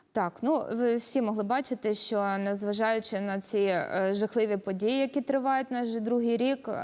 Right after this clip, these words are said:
на, ми працювали без збоїв. Тобто комунальні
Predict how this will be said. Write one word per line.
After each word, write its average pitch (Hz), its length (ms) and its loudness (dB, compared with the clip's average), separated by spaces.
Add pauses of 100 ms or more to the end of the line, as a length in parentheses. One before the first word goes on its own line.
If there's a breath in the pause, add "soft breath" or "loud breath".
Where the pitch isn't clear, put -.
(300)
на, 208 420 -2 (100)
ми 226 240 0
працювали 226 760 0
без 196 320 -2
збоїв. 180 640 -4
Тобто 233 400 0
комунальні 208 680 -2